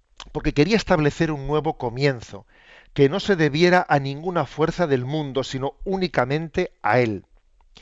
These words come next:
La virginidad de María no es ninguna idea mitológica ya superada, sino un dato fundamental para la vida de Jesús. Nació de una mujer, pero no tenía un padre humano.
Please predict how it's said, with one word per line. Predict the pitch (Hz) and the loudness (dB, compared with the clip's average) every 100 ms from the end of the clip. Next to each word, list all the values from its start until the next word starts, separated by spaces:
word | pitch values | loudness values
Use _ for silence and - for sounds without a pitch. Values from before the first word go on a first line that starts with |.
| - - - - | -20 -20 -20 -2
La | 143 143 | 2 2
virginidad | 151 - 165 233 | 0 -2 2 4
de | 220 | 4
María | 170 165 165 147 | 4 4 4 4
no | 190 | 0
es | 143 | -4
ninguna | 156 147 165 165 - _ | -6 -6 0 0 0 _
idea | 156 143 170 156 | -2 4 4 4
mitológica | 151 151 - 135 160 - 135 - 120 | 0 -4 -4 -2 -2 -2 -6 0 0
ya | 120 113 151 | 0 0 0
superada, | - 139 - 131 143 123 95 _ _ _ _ _ - - - - | -2 -8 -2 2 2 2 -8 _ _ _ _ _ -20 -20 -20 -8
sino | - 147 185 | -2 0 0
un | 208 | 2
dato | 190 - 175 | 2 2 -6
fundamental | - 156 139 131 120 113 160 156 | -10 -4 -4 -4 -6 0 0 2
para | - 139 | 0 0
la | 127 123 | 0 -2
vida | 139 135 | 0 0
de | 120 | 0
Jesús. | 117 - 131 113 - - _ _ _ _ _ _ _ - | -8 -10 -10 -12 -18 -20 _ _ _ _ _ _ _ -8
Nació | 117 - 151 147 | -6 -2 -2 0
de | |
una | 160 151 | 0 0
mujer, | 143 123 165 156 - _ _ _ - | -2 0 2 2 -2 _ _ _ -8
pero | 135 135 | -4 -4
no | 160 | -2
tenía | 165 160 | -2 -2
un | 143 | 0
padre | 143 135 131 | 2 2 0
humano. | 127 139 143 135 | -2 0 0 -2